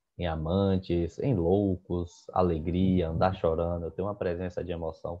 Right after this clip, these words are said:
forte aí. "Mas na forma se disfarce o emprego do esforço e a trama viva se construa de tal modo que a imagem fique nua,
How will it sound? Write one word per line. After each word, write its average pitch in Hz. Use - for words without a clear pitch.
forte 85
aí. 82
"Mas 87
na 90
forma 110
se 107
disfarce 95
o 90
emprego 95
do 90
esforço -
e 90
a 85
trama 95
viva 95
se 95
construa 101
de 92
tal 95
modo 95
que 101
a 98
imagem 85
fique 85
nua, 107